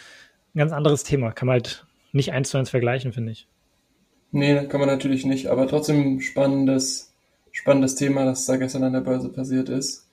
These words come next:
Speaker 2: Und
Speaker 1: Mhm.
Speaker 2: es ist halt so, wenn man sich halt überlegt, also ich habe auch einen Bericht gelesen über die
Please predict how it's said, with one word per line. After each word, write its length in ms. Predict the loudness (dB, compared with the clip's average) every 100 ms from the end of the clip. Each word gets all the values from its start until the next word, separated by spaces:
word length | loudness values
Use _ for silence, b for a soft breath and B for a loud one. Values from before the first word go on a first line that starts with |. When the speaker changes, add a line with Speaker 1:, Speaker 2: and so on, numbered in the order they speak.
| _ _ _ _ _ -8
Speaker 2:
Und 200 | -4 0
Speaker 1:
Mhm. 300 | 2 2 0 -6 _ -20 _ -8
Speaker 2:
es 100 | -4
ist 140 | 0
halt 180 | 0 0
so, 560 | 0 2 4 2 -2 -14 _ _ _ -6
wenn 100 | -2
man 60 |
sich 140 | -2 0
halt 100 | 2
überlegt, 520 | 4 4 4 2 -2
also 120 | -4
ich 100 | -2
habe 100 | 0
auch 260 | -2 -4 -14
einen 160 | -10
Bericht 320 | -6 -4 -4 -2
gelesen 480 | 0 2 2 -2
über 540 | 0 0 2 0 -2 -4 B B B _
die 500 | 0 2 4 0 -4